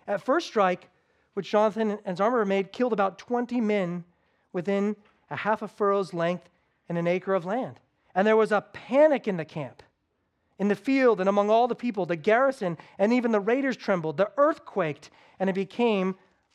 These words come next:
a very great panic." It literally reads, "And there existed a panic of God." That's how that actually literally reads.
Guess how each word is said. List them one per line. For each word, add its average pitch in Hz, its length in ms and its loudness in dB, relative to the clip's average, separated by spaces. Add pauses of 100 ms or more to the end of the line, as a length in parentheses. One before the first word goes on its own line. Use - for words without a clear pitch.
(140)
a 220 180 2
very 196 920 -4 (200)
great 226 800 -4 (520)
panic." 262 720 -2 (180)
It 202 160 -8
literally 262 340 2
reads, 226 340 0
"And 208 260 0
there 233 400 0 (440)
existed 180 1000 -4 (100)
a 165 120 -4
panic 208 500 -6
of 135 160 -10
God." 160 460 0 (1160)
That's - 160 -12
how 196 180 2
that 175 200 -2
actually 160 240 -6
literally 185 380 2
reads. 123 560 -18